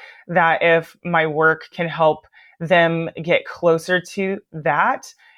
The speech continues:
even if they never purchase anything from me, I'm so happy for that. Because literally, when we're talking about social media and we're, again, we're focusing on these numbers and growing our following, it's like,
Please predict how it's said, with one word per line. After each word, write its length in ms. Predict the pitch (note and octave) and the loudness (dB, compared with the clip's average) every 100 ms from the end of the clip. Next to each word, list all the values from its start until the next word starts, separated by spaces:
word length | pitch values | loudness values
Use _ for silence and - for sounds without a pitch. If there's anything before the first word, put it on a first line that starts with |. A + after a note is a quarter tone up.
| _ - | _ -8
even 200 | F3+ F#3+ | -4 -2
if 120 | F#3 | 0
they 100 | F3+ | 0
never 200 | E3 D3+ | 0 -2
purchase 420 | - E3 D#3 F3 | -2 -4 -4 -4
anything 360 | G#3+ G#3+ A3 G#3+ | -2 -2 -4 -4
from 120 | G#3+ | -4
me, 120 | A3 | -2
I'm 220 | - F3 | -2 -4
so 640 | D#3+ - - - F3+ F3+ F3+ | -6 -14 -20 -2 4 4 2
happy 320 | D#3+ E3 F3+ | 0 -4 -4
for 140 | F#3+ | -2
that. 220 | G3 F#3+ | 0 0
Because 560 | F3+ E3 F3 E3 D#3 - | -2 0 2 2 -4 -6
literally, 380 | F3+ F3 F#3+ G3+ | -2 0 0 -2
when 140 | F#3 F3 | -2 0
we're 160 | E3 | -2
talking 260 | - G3 A#3 | -2 -2 0
about 140 | F#3+ | 0
social 220 | F#3 F3 | -2 -4
media 440 | D3+ D#3 C3 C#3 D#3 - - - - | -4 -2 0 0 -2 -14 -20 -18 -6
and 80 | |
we're, 120 | D#3+ - | -2 -2
again, 300 | D#3+ D#3+ C#3+ | 0 0 -2
we're 100 | C#3+ | 0
focusing 360 | F#3 G3 G3+ | 0 0 -2
on 80 | E3+ | -2
these 160 | D3+ D3+ | -2 -2
numbers 400 | D3+ D3+ C#3 C#3+ | -2 0 -4 -4
and 80 | |
growing 220 | D3+ D3+ C#3+ | -4 -2 -2
our 80 | |
following, 460 | C3+ D3+ C3+ A#2 B2+ | 0 2 2 -2 -6
it's 180 | C#3 - | -8 -2
like, 320 | C#3+ A2+ | -2 -2